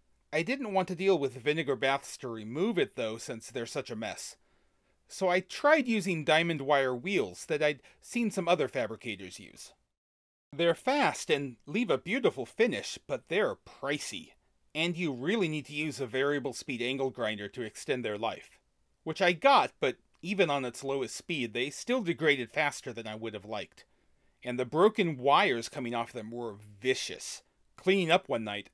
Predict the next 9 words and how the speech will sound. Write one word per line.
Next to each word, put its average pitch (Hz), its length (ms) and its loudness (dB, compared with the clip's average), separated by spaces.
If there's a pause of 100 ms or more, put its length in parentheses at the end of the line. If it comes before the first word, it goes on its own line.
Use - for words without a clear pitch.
I 123 120 -2
found 170 260 0
one 143 100 -4
embedded 123 460 -2
two 147 160 -8
centimeters 117 600 -6
into 113 160 -8
my 104 200 -6
arm. 85 260 -6